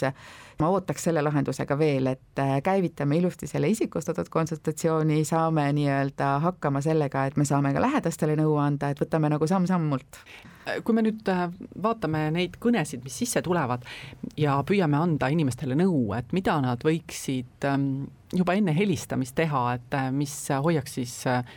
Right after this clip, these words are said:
Speaker 2: inimeste aega kokku ja nõustajate aega ka kokku, et mis need asjad võiksid olla?
Speaker 1: On hästi, äh, oluline on see, et alati, äh,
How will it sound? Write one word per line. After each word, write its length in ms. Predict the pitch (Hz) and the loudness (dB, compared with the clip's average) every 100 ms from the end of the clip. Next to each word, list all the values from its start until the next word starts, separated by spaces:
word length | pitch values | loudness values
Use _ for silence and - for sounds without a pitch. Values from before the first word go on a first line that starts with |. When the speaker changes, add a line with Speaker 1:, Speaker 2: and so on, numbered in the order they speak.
| - | -4
Speaker 2:
inimeste 400 | 156 143 131 - | 2 2 2 0
aega 240 | 135 123 | 0 0
kokku 400 | 131 139 127 - | -2 -4 -4 -4
ja 180 | 135 131 | 0 2
nõustajate 520 | 143 170 - 127 123 135 | 2 2 0 -4 -2 -2
aega 240 | 131 143 | 0 -2
ka 140 | 156 | -2
kokku, 440 | 139 123 - - 113 | -2 -4 -8 -4 -4
et 140 | 120 | -2
mis 160 | - 220 | -4 -2
need 180 | 143 127 | 0 0
asjad 300 | 139 - 101 | 0 -2 -4
võiksid 260 | - - | -8 -2
olla? 220 | 127 110 - - - - - - | 0 0 -2 -10 -18 -16 -16 -2
Speaker 1:
On 100 | 170 | 2
hästi, 540 | 175 196 - - - 165 165 160 | 2 2 -2 -4 0 2 4 4
äh, 160 | 156 151 | 4 4
oluline 440 | 175 277 190 156 143 | 4 2 2 0 0
on 60 | |
see, 240 | 143 208 160 | 2 2 0
et 120 | 139 | 0
alati, 680 | 175 180 - 151 147 143 143 | 0 0 -2 -2 2 2 2
äh, 220 | 139 139 | 2 0